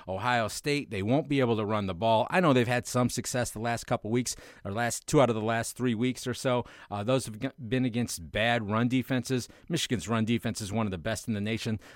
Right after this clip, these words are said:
Look at what Ohio State was not able to do against Michigan State. It's gonna be just like that here this week.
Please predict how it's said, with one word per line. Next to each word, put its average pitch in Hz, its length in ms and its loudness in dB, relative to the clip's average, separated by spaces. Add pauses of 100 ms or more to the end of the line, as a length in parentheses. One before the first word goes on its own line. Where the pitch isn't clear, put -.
Look 139 180 2
at 151 60 2
what 135 120 6
Ohio 113 260 2
State 117 260 -2
was 101 200 -4
not 110 320 0
able 110 240 -4
to 110 80 -2
do 113 160 -2
against 104 260 -6
Michigan 104 360 -4
State. 117 400 -6 (200)
It's 92 140 -10
gonna 110 220 2
be 110 100 2
just 113 260 -2
like 110 220 -2
that 113 240 -2
here 120 280 0
this 131 260 -2
week. 135 320 -2